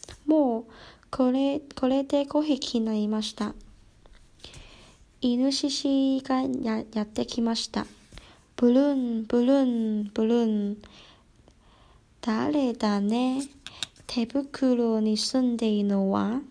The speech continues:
「食いしん坊ネズミとビョンビョンガエルとハヤシサギとおしゃれキツネとハイヤロ、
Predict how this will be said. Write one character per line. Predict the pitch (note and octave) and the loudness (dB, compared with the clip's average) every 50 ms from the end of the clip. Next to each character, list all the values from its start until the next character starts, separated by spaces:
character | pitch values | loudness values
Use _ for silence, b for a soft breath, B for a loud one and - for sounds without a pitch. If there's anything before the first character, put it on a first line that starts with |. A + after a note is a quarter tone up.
| - - - _ _ _ - - - - - - - - - - - - - _ - B B B B B B B B B B B B - | -16 -20 -20 _ _ _ -20 -20 -20 -20 -20 -20 -20 -20 -20 -20 -20 -20 -20 _ -20 B B B B B B B B B B B B 0
「食 | - D4 D#4 E4 | 4 4 6 6
い | E4 | 4
し | E4 - E4 D#4 | 2 2 2 2
ん | D#4 D#4+ D#4 | 2 2 2
坊 | D4+ D#4 D4+ D4+ D4+ D4 | 4 4 4 4 4 4
ネ | D4 D4 D4 | 2 2 0
ズ | C#4+ - - C4 B3 | 0 -2 -2 0 0
ミ | A#3+ A#3 A3+ A3 A3 | 2 2 2 0 0
と | - A3+ G#3+ G#3+ G#3+ | 0 0 0 0 0
ビ | G#3+ B3+ C4+ | 0 0 0
ョ | C#4+ | 2
ン | C#4+ D4 D4 | 2 2 2
ビ | D4+ D4+ | 2 2
ョ | D4 | 2
ン | D4 C#4+ | 0 -2
ガ | - - C#4+ C#4 C#4 C#4 C#4 | -2 -2 0 0 2 2 2
エ | C#4 C4+ C4 | 2 4 4
ル | B3+ A#3 A3 | 2 2 0
と | A#3 - - A3+ A3 G#3+ G#3+ G#3+ - B B B B B | -2 -2 -2 0 0 0 0 -2 -4 B B B B B
ハ | - - A#3+ A#3 | -2 0 2 4
ヤ | A#3 A#3+ B3 C#4 C#4+ C#4+ | 4 4 4 2 2 0
シ | D4 - - D4 D4 | 0 0 0 -2 0
サ | D4 C4+ A#3+ A3+ | 0 -2 -4 -4
ギ | A#3 - - A#3 A3+ A3 A3 G#3+ | -4 -6 -4 -2 0 0 0 -2
と | - A3+ A3 G#3+ G#3+ G#3+ A3 | -2 -2 0 0 -2 -2 -2
お | A3+ A3 | -2 -2
し | - - - - | -2 -2 0 0
ゃ | B3+ B3+ | 2 2
れ | B3+ B3+ B3+ | 2 0 0
キ | B3+ - B3+ B3+ | 0 -2 -2 -2
ツ | - - A#3+ | -2 -2 0
ネ | A3+ A3 G#3+ G#3+ | 0 0 0 0
と | A3 - A3+ G#3+ G#3+ | -2 -2 -2 -2 -2
ハ | G#3+ A3+ A3+ A#3 | 0 0 0 2
イ | B3 B3+ B3+ | 2 2 2
ヤ | C4 B3+ B3+ B3+ | 2 2 2 0
ロ、 | B3+ B3 B3 D4+ | 0 0 -2 -4